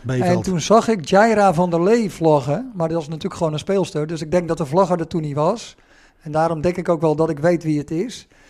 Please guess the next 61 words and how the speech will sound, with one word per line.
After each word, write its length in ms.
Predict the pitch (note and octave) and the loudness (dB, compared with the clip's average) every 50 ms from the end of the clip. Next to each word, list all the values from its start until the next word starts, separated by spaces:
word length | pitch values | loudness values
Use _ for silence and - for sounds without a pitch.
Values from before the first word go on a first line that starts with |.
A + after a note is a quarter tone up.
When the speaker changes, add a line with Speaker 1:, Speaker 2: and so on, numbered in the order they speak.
| _ - - _ _ _ _ _ _ | _ -20 -20 _ _ _ _ _ _
Speaker 1:
Ehm, 880 | - D#3+ D#3+ D#3 D#3+ D#3+ D#3+ D#3 D#3+ D#3 D#3 D3+ D#3 D#3 D3+ D3+ D3+ F#3 | -8 -6 -4 -2 0 0 0 0 0 0 0 0 0 -2 -4 -6 -8 -10
en 160 | F3+ E3+ D3+ | -10 -10 -10
Jaira, 520 | C3 - F#3 F#3+ A3 A3+ A3 G#3+ G3+ G3 F#3+ | -2 2 4 6 6 6 6 6 6 6 4
die, 340 | F3+ F#3+ F3+ F3+ F3+ E3+ E3+ | 2 0 -2 -2 0 0 0
eh, 60 | E3+ | 0
hield 260 | E3 E3 E3+ F#3 F3+ | 0 0 0 0 -2
ik 80 | - - | -2 -4
even 180 | E3+ D#3+ - E3+ | -4 -4 -4 -6
in 40 | D3 | -6
de 100 | D3 B2+ | -4 -2
gaten, 540 | E3 F3+ F#3 F3+ E3 - E3 D3 D3+ D#3+ | 2 4 4 4 2 0 -4 -6 -8 -6
maar 180 | E3 D#3 D3+ D3+ | -6 -6 -6 -4
die 100 | D#3 D#3+ | -6 -6
kon 200 | - G3 F3 D#3+ | -4 -4 -4 -2
er 80 | D#3 D3 | -2 -2
helemaal 220 | D3+ D#3 D#3+ D#3+ | -2 -4 -4 -6
niks 180 | E3 F#3 F3+ - | -8 -8 -8 -4
van. 320 | - F3+ D#3 D3+ C3+ B2 - _ C#4 C4 B3+ | -4 -4 -4 -4 -8 -10 -16 _ -20 -20 -16
Ik, 320 | G#3 D#3+ E3 D3+ - _ - | -14 -14 -14 -14 -14 _ -6
eh, 280 | D#3 D#3 D3+ D3+ D3+ | -6 -6 -4 -6 -6
dat 100 | E3 E3+ | -4 -2
was 140 | D#3+ F3 D#3+ | -2 -4 -4
precies 320 | - G3+ - - G#3+ E3+ | -4 -8 -6 -6 -6 -6
de 80 | - F3+ | -4 0
vader. 440 | D#3 F3 F3 D#3+ D#3+ D#3 D3 C#3+ C#3+ - _ _ _ _ _ _ _ _ _ _ _ _ | 2 4 4 4 2 0 -4 -8 -10 -14 _ _ _ _ _ _ _ _ _ _ _ _
Want 160 | - D3 C#3 | -10 -6 -4
die 80 | E3+ | -4
moet 140 | F3 F3 F3+ | -2 -2 -2
bij 140 | F3 F3 E3+ | 0 2 4
ons 180 | F3+ F3+ D#3 F#3 | 4 4 4 2
ook 100 | F#3+ F3+ | 2 2
wel 120 | F3 E3+ | 0 0
eens 100 | F3 D3+ | 0 -2
vlaggen. 320 | - F3 D#3+ D#3+ D3+ E3 | 0 0 0 0 0 -2
Nee, 240 | D#3+ D#3+ D#3 D3+ D#3 | -2 -2 -2 -2 -2
Sjaak 360 | C#3+ - E3+ D#3+ E3 E3+ - | -4 -2 -2 -2 -2 -2 -4
is 200 | - E3 D#3 D3 | -4 -6 -6 -6
de 80 | - D#3 | -8 -4
vader, 300 | C#3+ D#3 D3+ D#3 D#3 D3+ | -2 0 0 0 0 -2
die 160 | C#3+ D#3+ D#3 | -4 -6 -8
voetbalt 260 | - - E3+ E3 D#3 | -8 -6 -6 -6 -6
bij 100 | D#3 D#3+ | -6 -8
mij 300 | D#3 D#3+ D#3+ D#3+ F3 F#3 F3+ F3+ | -6 -4 -4 -4 -4 -6 -8 -10
in 100 | F3+ E3+ | -10 -10
een 80 | E3 | -10
team, 280 | - - F3+ F3+ F3+ - | -8 -6 -6 -6 -6 -4
vijfenveertig 400 | F3 E3 E3 D#3+ E3 E3 D#3 - | -4 -4 -4 -2 -4 -6 -6 -6
plus, 280 | - F3 E3 E3+ D#3+ | -4 -4 -4 -4 -4
die 140 | - F3 D#3+ | -6 -10 -8
vlagt 240 | D3 D#3+ D#3+ C#3 - | -6 -6 -6 -6 -4
hartstikke 340 | D#3+ D3+ D3+ - - C#3+ - | -6 -6 -6 -6 -12 -10 -8
goed. 240 | D3+ C#3+ C3 - - | -6 -6 -6 -6 -8
Maar 120 | D#3+ D#3 | -8 -6
ze 80 | D#3 F3 | -4 -4
zat 160 | G3 G3+ F#3+ B3 | -4 -2 0 -2
even 180 | A3 F#3 G#3+ | -2 -2 -2
niet 100 | G#3+ G#3 | -2 -2
goed 180 | G3+ - G3 F#3 | -2 -4 -2 -2
op 100 | G3 G3 | -2 -2
te 100 | - G3+ | -2 0
letten. 380 | G3 F#3 F3 - E3+ E3+ G3+ | 0 0 0 0 -2 -4 -6